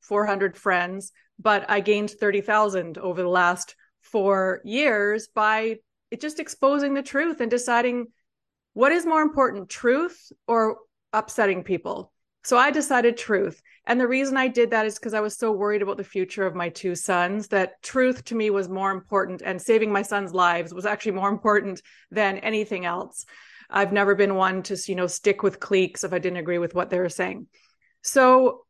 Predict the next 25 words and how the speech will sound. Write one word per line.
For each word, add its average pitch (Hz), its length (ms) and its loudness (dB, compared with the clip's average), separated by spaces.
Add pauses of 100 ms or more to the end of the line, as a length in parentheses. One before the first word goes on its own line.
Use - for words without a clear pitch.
(120)
what 254 180 0
happened 277 440 2
was 233 520 2 (160)
my 226 260 -2
Facebook 269 640 -4
got 226 300 -2
pretty 226 180 -4
big 226 280 0
with 214 180 -4
that. 202 320 -2 (800)
And 220 140 -4
then 226 100 -4
I 233 80 -2
started 247 340 -2
to 226 80 -8
get 208 160 -4
censored. 233 640 -4 (460)
And 233 220 0
my 220 160 0
husband, 226 840 -2 (440)
who 240 340 2
is 233 200 4
in 254 500 2
the 220 140 -6
marketing, 202 920 -2